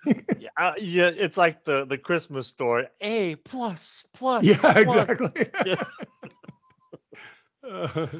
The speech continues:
Speaker 2: I'm telling you, these, this generation of kids are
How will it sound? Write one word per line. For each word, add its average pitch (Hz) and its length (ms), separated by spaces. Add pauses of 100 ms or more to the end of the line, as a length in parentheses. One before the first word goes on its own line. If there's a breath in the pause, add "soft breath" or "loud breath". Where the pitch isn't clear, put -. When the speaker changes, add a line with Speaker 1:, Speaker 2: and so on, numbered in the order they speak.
Speaker 2:
I'm 190 160
telling 233 300
you, 160 100
these, 196 460 (920)
this 170 460 (1040)
generation 170 720
of 120 100 (100)
kids 170 400 (140)
are 113 200